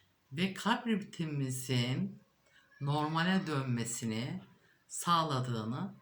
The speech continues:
görebiliriz. Bazen bazı dokunuşlar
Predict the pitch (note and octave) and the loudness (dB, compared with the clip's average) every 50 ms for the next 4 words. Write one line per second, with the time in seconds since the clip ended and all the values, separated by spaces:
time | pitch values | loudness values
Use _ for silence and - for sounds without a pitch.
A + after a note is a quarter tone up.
0 | - _ _ _ _ - - C3 B2 B2 B2 C3+ E3+ F#3 - - - _ _ - | -20 _ _ _ _ -8 -4 -4 -2 -2 -2 -4 -4 -6 -10 -14 -20 _ _ -4
1 | A#2+ G2 F#2+ F2 F2 F2 - - - - - - _ _ _ _ _ _ _ _ | -4 -2 -4 -6 -10 -10 -10 -10 -10 -12 -14 -18 _ _ _ _ _ _ _ _
2 | _ _ _ _ _ _ _ _ _ _ _ _ _ _ _ _ _ _ _ _ | _ _ _ _ _ _ _ _ _ _ _ _ _ _ _ _ _ _ _ _
3 | _ _ _ _ _ _ _ _ _ _ _ - _ _ _ - - - - _ | _ _ _ _ _ _ _ _ _ _ _ -20 _ _ _ -20 -20 -20 -20 _
4 | _ _ A#3+ C#4+ E4 E4+ E4 - - G#3+ G3+ A3 B3 C4 - - - _ _ - | _ _ 4 4 4 4 2 2 2 4 4 4 2 0 -6 -14 -18 _ _ 2
5 | A3+ C4 D4 D4+ D4 A3+ G3 F3+ F3+ F3+ - - D3 C#3+ C#3 - C#3 D3 D#3+ F#3 | 4 4 4 4 2 0 0 0 -2 -2 -4 -4 -4 -4 -4 -4 -4 -2 -2 -2
6 | G#3+ | -4